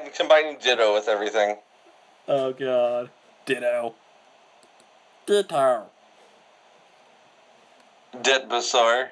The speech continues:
Speaker 2: <laughs> What?
Speaker 1: Diddysaur. Dittasaur.
Speaker 2: Oh, God.
Speaker 1: Ditmatter. Ditmillion. Dittizard.
Speaker 2: Oh, Lord.
Speaker 1: Diddle.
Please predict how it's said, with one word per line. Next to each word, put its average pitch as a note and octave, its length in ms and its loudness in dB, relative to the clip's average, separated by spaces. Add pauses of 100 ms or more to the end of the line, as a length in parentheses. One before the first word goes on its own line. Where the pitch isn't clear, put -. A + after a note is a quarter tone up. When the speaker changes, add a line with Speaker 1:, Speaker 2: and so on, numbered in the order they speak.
(400)
Speaker 2:
<laughs> D3 600 -2 (140)
What? C3+ 500 2
Speaker 1:
Diddysaur. C3+ 680 -2 (1500)
Dittasaur. B2+ 760 2 (1080)
Speaker 2:
Oh, A2+ 440 0
God. G#2 60 -6
Speaker 1:
Ditmatter. C3 760 0 (840)
Ditmillion. B2+ 800 -2 (640)
Dittizard. A#2+ 800 2 (1900)
Speaker 2:
Oh, B2+ 200 4
Lord. A2+ 460 -2 (560)
Speaker 1:
Diddle. C3+ 460 2